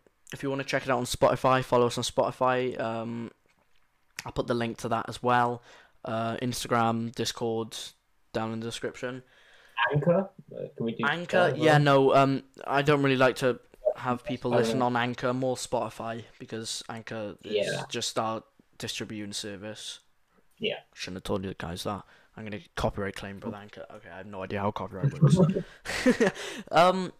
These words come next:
Speaker 1: yeah, that just about wraps it up. As before we go, as you can see, Josh has a new camera, and it looks pretty, pretty cool. You can, there's a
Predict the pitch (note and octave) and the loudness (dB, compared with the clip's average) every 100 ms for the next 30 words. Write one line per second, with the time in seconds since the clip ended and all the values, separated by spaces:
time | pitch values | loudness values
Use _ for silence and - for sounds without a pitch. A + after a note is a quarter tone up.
0 | _ C#3+ D#3+ G3 C3 C#3 - D3 C3 B2 | _ -6 -2 -2 -2 -2 -4 -2 0 0
1 | - - B2 - C3+ B2+ - _ _ - | 0 -2 -4 -2 -4 -4 -12 _ _ -20
2 | _ _ _ A#2 C3+ B2+ A2+ B2+ - B2 | _ _ _ -2 2 2 2 0 0 -4
3 | A#2+ A#2+ - A#2 C#3+ - - - - B2 | -4 -4 -4 -4 -6 -10 -20 -12 -2 0
4 | - - - B2+ A#2 A2+ A2+ - - A#2+ | 0 -6 -8 -10 -8 -8 -8 -10 -8 -8
5 | E2+ G2+ C3+ _ _ _ _ _ - - | -8 -14 -14 _ _ _ _ _ -18 -12
6 | G#2 G2 - D#2+ F#2+ - - G2 F#2 - | -10 -8 -8 -8 -10 -14 -14 -14 -14 -16
7 | A2 G2 - A#2 A2+ A2+ A#2 A2 | -14 -12 -8 -8 -8 -12 -12 -14